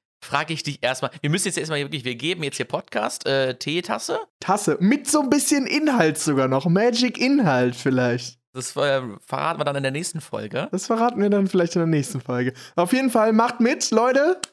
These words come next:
Speaker 2: Das ist eine einmalige Möglichkeit, eure Lieblingstasse zu bekommen und jeden Morgen mit Hebe begrüßt zu werden.
Speaker 1: Und wir sind ja nicht nur spendabel, was Teetassen angeht, sondern auch was Podcast-Content angeht. Und um richtig reinzustarten, stelle ich die Frage:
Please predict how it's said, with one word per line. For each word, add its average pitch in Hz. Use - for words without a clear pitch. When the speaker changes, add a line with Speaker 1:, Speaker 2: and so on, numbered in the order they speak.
Speaker 2:
Das 190
ist 240
eine 220
einmalige 208
Möglichkeit, 143
eure 180
Lieblingstasse 139
zu 143
bekommen 123
und 143
jeden 185
Morgen 170
mit 156
Hebe 139
begrüßt 113
zu 117
werden. 113
Speaker 1:
Und 127
wir 131
sind 175
ja 185
nicht 170
nur 151
spendabel, 139
was 117
Teetassen 165
angeht, 139
sondern 143
auch 120
was 123
Podcast-Content 110
angeht. 110
Und 139
um 135
richtig 196
reinzustarten, 139
stelle 151
ich 147
die 127
Frage: 113